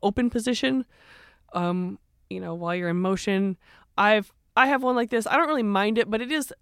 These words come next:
just a little bit more inconvenient to use.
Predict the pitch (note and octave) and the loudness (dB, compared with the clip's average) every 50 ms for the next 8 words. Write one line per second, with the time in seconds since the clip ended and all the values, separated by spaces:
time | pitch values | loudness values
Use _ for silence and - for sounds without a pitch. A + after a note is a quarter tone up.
0 | - G#3+ A3+ A3+ - - - F3+ E3+ _ _ _ _ _ _ _ _ _ _ _ | -12 -8 -8 -8 -8 -6 -8 -8 -8 _ _ _ _ _ _ _ _ _ _ _
1 | _ _ _ - C#4+ C5+ C#5 B4+ - - F#4+ - - D#4 D4 C4+ C#4+ C#4 C4+ C#4 | _ _ _ 2 4 4 4 4 0 -4 -10 -8 -8 -8 -6 -6 -4 -2 -2 -4
2 | C#4 C4 B3 A#3 - G#3+ G#3 G#3+ G#3 G3 G3 - - - - G#3+ F#3+ F3+ F#3 F#3+ | -4 -4 -6 -6 -6 -6 -6 -4 -4 -4 -6 -6 -8 -12 -14 -12 -10 -10 -10 -8
3 | F#3 F#3 F#3 F3+ - | -8 -10 -12 -14 -16